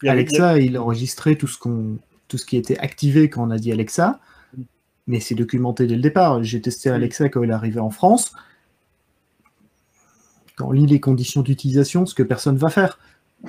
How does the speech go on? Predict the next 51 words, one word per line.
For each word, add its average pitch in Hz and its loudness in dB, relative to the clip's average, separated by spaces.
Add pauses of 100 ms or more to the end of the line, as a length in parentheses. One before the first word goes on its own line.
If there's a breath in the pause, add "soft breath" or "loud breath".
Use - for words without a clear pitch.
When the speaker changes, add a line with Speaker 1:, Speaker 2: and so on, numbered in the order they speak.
(120)
Speaker 2:
Mais, 120 0
euh, 107 0
c'est - -2
documenté. 143 4
Il 143 0
y 127 4
a 120 4
un 120 2
lien 147 4
dans 123 2
l'application. 123 0
Alors, 113 -2
faut - -8
le 110 -4
chercher. 277 2
Il 117 0
était 113 -2
bien 117 -2
caché. 131 -2
Il 151 -2
était 110 -6
tout 135 -6
au 139 0
fond - -4
du 135 -2
truc. - -2 (540 soft breath)
Et 120 -4
la 107 0
première 131 -2
fois, 160 0
j'ai 135 0
dû 110 -4
chercher 113 -6
vraiment 110 -8
très - -10
longtemps. 156 0 (680 soft breath)
Mais 107 -2
oui, 120 4
il 226 6
y 185 2
avait 113 -2
un 98 -6
enregistrement 104 -6
avec 107 -4
toutes - -10
les 110 -4
fois 139 2
où 160 4
je 107 -4
l'avais 104 -4
activé. 175 0